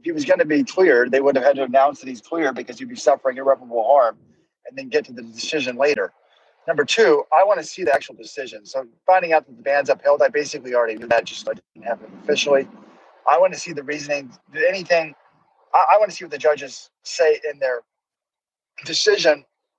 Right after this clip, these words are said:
just to see what they think about it. Because to me, it's still, three, incredibly unsatisfying. I mean, Alberto Salazar has been banned.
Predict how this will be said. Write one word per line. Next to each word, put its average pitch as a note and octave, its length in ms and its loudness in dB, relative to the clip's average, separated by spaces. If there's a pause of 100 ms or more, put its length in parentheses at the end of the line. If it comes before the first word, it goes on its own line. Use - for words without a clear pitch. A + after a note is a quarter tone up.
(280)
just - 240 -8
to - 100 -12
see D#3 280 -2
what C#3+ 200 4
they B2+ 120 -2
think - 240 -8
about B2 260 2
it. A2 100 -6
Because - 280 -4
to - 100 -12
me, G#3 80 2
it's F3+ 320 2
still, G#3 240 0 (260)
three, G#3 300 2 (280)
incredibly F3 460 -2
unsatisfying. E3 680 0 (580)
I C3 120 -10
mean, C#3 240 -14 (340)
Alberto E3+ 380 4
Salazar D#3+ 580 2
has C#3+ 140 -12
been C#3 240 -14
banned. A#2+ 500 -6